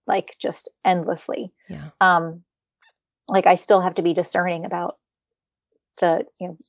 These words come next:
Speaker 1: the number of one-on-one conversations that I can have. But for you, it's like, why would you engage with every comment? That's not,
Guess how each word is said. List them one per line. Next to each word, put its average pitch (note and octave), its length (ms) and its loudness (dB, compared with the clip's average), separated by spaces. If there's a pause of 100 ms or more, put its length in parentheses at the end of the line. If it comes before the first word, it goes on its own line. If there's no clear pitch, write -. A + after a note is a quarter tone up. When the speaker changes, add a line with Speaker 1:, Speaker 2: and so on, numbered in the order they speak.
(120)
Speaker 1:
the F#3 80 -2
number E3+ 520 -2 (420)
of E3+ 320 -2
one-on-one F3 440 -6 (120)
conversations E3+ 600 -4
that - 100 -4
I G3 60 -6
can - 160 -6
have. F#3 320 0 (460)
But - 260 6 (480)
for - 180 2
you, B3 200 6
it's G#3+ 180 4
like, F#3+ 300 2 (1120)
why G3+ 360 6
would G#3 280 6
you A#3 120 2
engage F3 360 -4
with F3 140 -4
every E3+ 240 -2
comment? - 500 -8
That's E3+ 320 -4
not, F3 360 -2